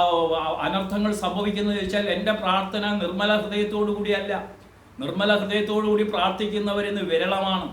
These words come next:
അതുകൊണ്ടാണ് സക്രിയ പ്രവാചകൻ പറയുന്നത്, "ലോകത്തിൻ്റെ മൂന്നിൽ രണ്ട്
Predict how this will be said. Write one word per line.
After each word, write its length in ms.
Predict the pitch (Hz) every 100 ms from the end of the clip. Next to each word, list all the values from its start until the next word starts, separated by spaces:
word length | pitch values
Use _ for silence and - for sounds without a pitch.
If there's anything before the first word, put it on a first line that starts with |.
| - - - -
അതുകൊണ്ടാണ് 380 | 170 196 202 202
സക്രിയ 360 | 196 - 208 202 196
പ്രവാചകൻ 480 | 196 202 202 202 196
പറയുന്നത്, 480 | 180 190 202 202 214 - - -
"ലോകത്തിൻ്റെ 560 | 151 185 202 208 208
മൂന്നിൽ 340 | 208 180 208 202
രണ്ട് 220 | 202 208